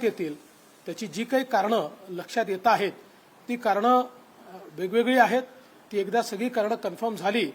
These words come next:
की त्याची माहिती देखील आपल्याला सर्वांना देण्यात येईल. माझी अपेक्षा एवढीच आहे की घटना गंभीर आहे, अशा घटनेचं राजकारण करणं हे योग्य नाही आणि या घटनेमुळे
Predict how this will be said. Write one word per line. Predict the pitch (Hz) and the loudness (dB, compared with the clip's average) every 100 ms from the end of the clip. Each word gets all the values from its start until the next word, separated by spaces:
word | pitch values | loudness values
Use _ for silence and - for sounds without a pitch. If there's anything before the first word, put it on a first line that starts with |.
| - - - - | -10 -20 -20 -12
की | 190 | -8
त्याची | 190 214 | -6 -4
माहिती | 214 165 185 254 | -4 -4 -2 0
देखील | 240 240 196 151 - - | 0 2 0 0 -12 -14
आपल्याला | 165 156 202 208 | -10 -6 0 0
सर्वांना | 202 185 190 202 214 | 0 -2 -2 0 -2
देण्यात | 165 185 220 | -2 -2 -2
येईल. | 233 269 - - - - - - | -2 -4 -8 -20 -20 -20 -20 -16
माझी | 156 165 233 | -8 -4 2
अपेक्षा | 226 247 240 254 | 2 0 0 2
एवढीच | 220 254 277 | 2 2 0
आहे | 185 143 - - - - | -2 -6 -14 -20 -20 -18
की | 254 | -14
घटना | 160 175 214 233 | -12 -8 0 0
गंभीर | 180 180 226 254 | 0 0 2 4
आहे, | 160 147 - - - - - | 2 0 -14 -20 -20 -20 -12
अशा | - 247 | -2 2
घटनेचं | 226 196 233 226 247 247 | 2 0 -4 -4 0 0
राजकारण | 240 170 - 226 226 | 0 -2 -2 0 0
करणं | 226 220 185 - - - - - - 190 | 0 -2 -4 -8 -18 -20 -20 -20 -12 -6
हे | |
योग्य | 185 185 202 247 | 0 0 0 0
नाही | 233 190 254 - - - - - - | 0 0 -2 -6 -20 -20 -20 -16 -4
आणि | 208 269 277 - - - - - _ - 147 | 2 2 2 -2 -12 -20 -20 -20 _ -14 2
या | 208 | 6
घटनेमुळे | 254 226 240 247 226 240 | 6 4 0 2 6 6